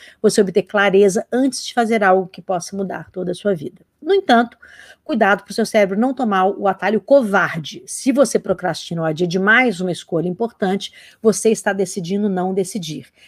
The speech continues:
E a não decisão é uma escolha com consequências reais.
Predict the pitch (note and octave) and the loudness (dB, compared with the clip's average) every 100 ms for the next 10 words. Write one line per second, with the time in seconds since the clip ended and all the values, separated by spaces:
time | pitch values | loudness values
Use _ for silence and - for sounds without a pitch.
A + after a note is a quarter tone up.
0 | _ B3 A3+ F3 F3 F3 A3+ F#3 F3 F3+ | _ 0 2 2 0 -2 -2 -2 -2 -2
1 | G3 G3 - E3 D#3+ F3 E3+ E3+ F#3 F3+ | -2 -4 -4 -4 -2 -6 -8 -8 -8 -6
2 | E3 - E3+ - - C4 A#3 G3 F3 E3 | -6 -6 -10 -12 0 4 4 4 0 -2
3 | - - | -8 -8